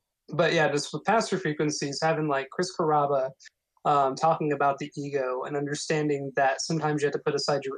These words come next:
own interests and, like, um, I guess, confirmation bias and making sure that your particular approach to the song is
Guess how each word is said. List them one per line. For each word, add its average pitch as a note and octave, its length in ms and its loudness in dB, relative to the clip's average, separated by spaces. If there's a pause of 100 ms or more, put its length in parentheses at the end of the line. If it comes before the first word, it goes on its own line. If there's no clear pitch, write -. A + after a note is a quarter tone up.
own C#3 340 -2
interests C#3+ 420 -4
and, B2+ 280 -8
like, B2 160 -16 (340)
um, B2+ 680 0 (200)
I D#3 80 2
guess, - 560 -2 (140)
confirmation D#3 600 2
bias C#3 400 4
and C#3+ 100 0
making C#3+ 300 -2
sure C#3+ 160 -2
that C3 80 -4
your C#3+ 220 -2
particular D3 340 -2
approach C#3 400 -4
to - 60 -14
the B2+ 60 -10
song C3+ 280 -2
is B2 100 -4